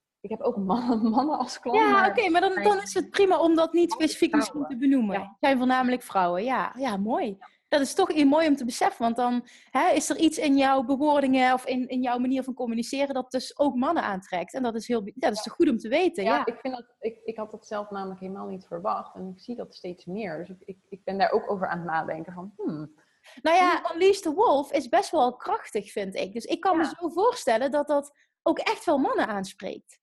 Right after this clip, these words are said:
Speaker 1: Qua naam, ja. Qua
Speaker 2: Ja.
Speaker 1: als je mijn, mijn branding ziet met paars en <laughs> ro-, en roze.
Speaker 2: Ja, maar ja.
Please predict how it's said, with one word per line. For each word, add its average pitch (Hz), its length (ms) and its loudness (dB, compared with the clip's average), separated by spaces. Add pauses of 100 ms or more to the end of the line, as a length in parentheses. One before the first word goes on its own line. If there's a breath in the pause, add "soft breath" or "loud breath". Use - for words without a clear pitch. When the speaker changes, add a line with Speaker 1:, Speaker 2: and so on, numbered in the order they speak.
Speaker 1:
Qua 233 160 -12
naam, 220 540 -4
ja. 214 480 -6
Qua 453 120 0
Speaker 2:
Ja. 285 160 2
Speaker 1:
als 202 120 -10
je 190 160 -16
mijn, 175 300 -20
mijn 160 260 -8
branding 226 520 -6
ziet 294 260 -6
met - 240 -12
paars - 300 -10
en 180 180 -8
<laughs> - 20 -6
ro-, 196 240 -6 (260)
en 180 100 -8
roze. 381 160 -4
Speaker 2:
Ja, 320 440 2
maar 269 180 -6
ja. 247 440 -2